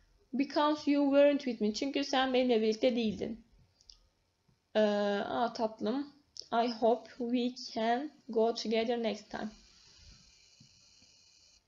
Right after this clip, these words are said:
Because you weren't with me. Çünkü sen benimle birlikte değildin.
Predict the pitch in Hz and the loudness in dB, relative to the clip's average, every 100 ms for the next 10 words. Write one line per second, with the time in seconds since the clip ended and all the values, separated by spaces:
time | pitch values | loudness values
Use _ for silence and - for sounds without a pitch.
0 | _ _ _ _ _ _ _ _ - _ | _ _ _ _ _ _ _ _ -20 _
1 | _ _ - - - - - - - 262 | _ _ -20 -20 -20 -20 -20 -20 -8 -6
2 | 254 262 262 277 254 262 262 254 254 262 | 0 4 4 2 0 2 4 4 4 0
3 | - 240 226 214 196 220 - 247 - 247 | -4 -4 -2 -2 -2 -4 -10 -10 0 2
4 | 262 349 - 220 220 208 202 196 185 180 | 2 -2 -2 0 0 0 -2 -2 -6 -2
5 | 277 302 302 311 | -2 0 0 -2